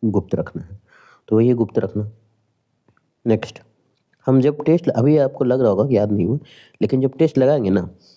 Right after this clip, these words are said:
तब आपको सब समझ में आ जाएगा कि याद हुआ या नहीं। स्टार्टल का मतलब होता है चौंका देना।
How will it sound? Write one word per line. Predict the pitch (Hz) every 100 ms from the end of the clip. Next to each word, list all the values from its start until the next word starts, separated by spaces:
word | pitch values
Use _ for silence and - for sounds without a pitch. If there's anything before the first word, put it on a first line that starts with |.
| _ -
तब | 117
आपको | 113 117
सब | 113 120
समझ | 113 107
में | 98
आ | 95
जाएगा | 98 123
कि | 120
याद | 92 90
हुआ | 92 92
या | 139 - _ -
नहीं। | 90 90 104 _ _ _ _ _ _ _ _ _ _ _ _ _ _ _ _ _ _ _ _ _ _ _ _ _ _ _ _ _ _ -
स्टार्टल | 151 156 147 190 180
का | 175
मतलब | 123 127
होता | 123 127
है | 131
चौंका | 135 104 95
देना। | 90 90 107